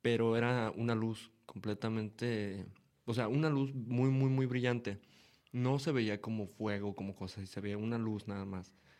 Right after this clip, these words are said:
Y venía del arroyo hacia arriba, pero bien despacio, o sea, no crees que se movía irregularmente, o sea, bien derechito. Y venía hacia nosotros, subiendo, subiendo. Y le digo a mi carnal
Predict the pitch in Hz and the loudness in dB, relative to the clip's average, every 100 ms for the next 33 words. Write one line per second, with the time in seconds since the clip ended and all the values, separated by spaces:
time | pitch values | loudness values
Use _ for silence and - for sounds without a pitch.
0 | _ _ _ _ - 117 107 107 104 107 | _ _ _ _ -4 0 2 2 0 -2
1 | - 101 104 110 120 123 117 110 98 101 | -4 -2 0 0 -2 -4 -6 -4 -4 -2
2 | 117 120 107 104 - - 113 107 117 147 | 0 2 0 -4 -14 -16 -8 -6 -2 -4
3 | 147 - 120 120 180 220 - 190 185 147 | -4 -4 -4 -2 -2 -2 -4 -4 -4 -2
4 | 151 123 127 135 160 - 139 127 139 135 | -2 0 -2 -2 -6 -4 0 2 2 0
5 | 127 113 113 110 110 107 113 113 107 104 | -4 -6 -6 -2 0 0 0 -2 -2 -2
6 | 101 120 160 165 123 120 135 135 135 - | -2 -2 -4 -4 -6 -6 -8 -8 -14 -16
7 | - - - - _ - 110 101 104 107 | -20 -20 -20 -20 _ -8 -4 -2 -2 -4
8 | 110 104 110 110 107 101 110 110 117 110 | -4 -2 -4 -6 -8 -8 -6 -8 -10 -10
9 | 104 107 110 110 _ _ _ _ _ _ | -10 -10 -12 -16 _ _ _ _ _ _
10 | - - - - _ - 107 101 98 98 | -20 -14 -14 -14 _ -12 -8 -6 -4 -4
11 | 98 98 95 101 98 98 | -4 -6 -6 -6 -4 -6